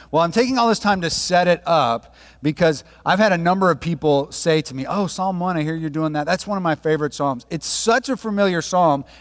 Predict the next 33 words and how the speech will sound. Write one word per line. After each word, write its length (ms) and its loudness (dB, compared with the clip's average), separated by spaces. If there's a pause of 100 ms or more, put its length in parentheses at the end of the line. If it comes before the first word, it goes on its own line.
and 160 -2
it 40 -2
has 260 0
such, 420 2
in 140 -6
some 340 2
ways, 480 2
a 100 -4
simple 400 -2
message. 600 -2 (260)
And 160 -4
yes, 220 0
it's 160 -8
very 280 0
deep, 320 -6
but 160 -4
I 140 0
wanna 260 2
talk 380 0
about 460 2
what 180 4
it 180 2
says, 560 -4 (260)
but 100 2
I 80 6
also 240 2
wanna 180 4
talk 240 0
about 380 2 (180)
why 680 2
it 220 -6
says 460 2
it 240 -8